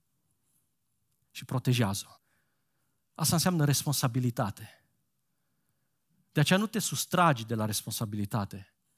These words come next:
Sub haina aia ascunsă a minciunii. "O, știi, um, nu, nu, nu-i darul meu, nu-i, nu-i, nu-i, um, um, um, a, îi slujesc în altă parte." Nu lăsa minciuna să te tragă din locul de responsabilitate. Nu lăsa lenia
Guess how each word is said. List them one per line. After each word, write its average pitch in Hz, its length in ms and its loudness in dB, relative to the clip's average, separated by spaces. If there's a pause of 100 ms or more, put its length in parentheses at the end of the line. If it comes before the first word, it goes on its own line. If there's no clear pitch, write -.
(120)
Sub 127 220 -4
haina 160 340 2
aia 143 120 6
ascunsă 131 580 0
a - 160 -4
minciunii. 123 580 0
"O, 190 260 0
știi, 180 360 0 (320)
um, 156 420 0 (640)
nu, 175 200 -2 (220)
nu, 196 260 -2
nu-i 202 160 2
darul 175 320 2
meu, 156 520 4
nu-i, 160 200 0
nu-i, 170 320 2
nu-i, 165 340 2
um, 143 300 0 (320)
um, 147 180 -4
um, - 840 -10
a, - 200 -6
îi 214 240 -2
slujesc 190 420 2
în 190 100 -2
altă 170 220 -2
parte." 151 720 2 (320)
Nu 156 180 0
lăsa 196 260 4
minciuna 135 880 0 (1300)
să - 180 -6
te 127 120 -2
tragă 123 380 4
din 120 160 -2
locul 123 340 -2
de 107 100 0
responsabilitate. 110 880 -2
Nu 151 120 4
lăsa 147 240 4
lenia 127 640 0